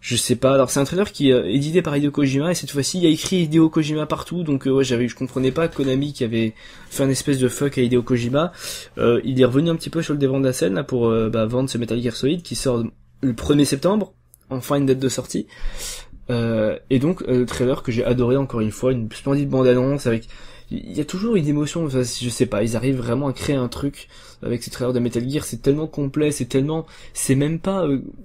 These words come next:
logique le montage dans ces trailers-là, mais ça donne vachement envie, euh, tout, tout ce qu'on y voit. Euh, par contre, après, il y avait une démo de gameplay qui dure quarante minutes,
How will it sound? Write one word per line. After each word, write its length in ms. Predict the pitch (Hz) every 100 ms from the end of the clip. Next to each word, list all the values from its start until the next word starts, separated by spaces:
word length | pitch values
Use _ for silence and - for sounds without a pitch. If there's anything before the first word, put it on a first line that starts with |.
| 135
logique 640 | 143 151 165 170 208 - 123
le 120 | 117
montage 500 | 123 127 135 139 120
dans 260 | 117 117
ces 140 | 113 113
trailers-là, 560 | - 120 120 117 143 - - - -
mais 100 | 120
ça 180 | 113 123
donne 240 | 117 117 104
vachement 480 | 117 156 - 156
envie, 280 | 135 123 165 - - - - - -
euh, 480 | 127 113 110 107 107
tout, 280 | 104 127 123
tout 120 | 135
ce 120 | -
qu'on 160 | - 120
y 80 | 113
voit. 320 | 123 160 - - - - - - - - -
Euh, 180 | 127 120
par 200 | 139 -
contre, 180 | 180 139
après, 220 | 131 147
il 20 |
y 40 |
avait 100 | 110
une 100 | 110
démo 200 | 120 156
de 60 | 156
gameplay 480 | 143 139 131 143 156 - - - _
qui 220 | - 131
dure 260 | 123 113
quarante 320 | - 147 170 170
minutes, 500 | 151 147 143 -